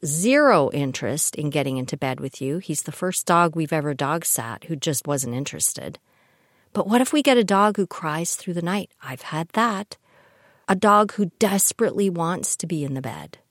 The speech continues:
Not only that, our backyard is one hundred percent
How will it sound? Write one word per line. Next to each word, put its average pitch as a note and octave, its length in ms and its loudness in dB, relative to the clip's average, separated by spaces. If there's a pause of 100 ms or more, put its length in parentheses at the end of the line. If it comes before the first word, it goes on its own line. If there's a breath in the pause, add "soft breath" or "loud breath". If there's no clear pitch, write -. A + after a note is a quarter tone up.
(520)
Not C4 220 6
only D#4 180 4
that, D3 400 -2
our F#3+ 100 2
backyard F#3 800 0 (220)
is F3 520 2 (160)
one F3 340 0
hundred G#3 360 -2
percent D#3 520 -4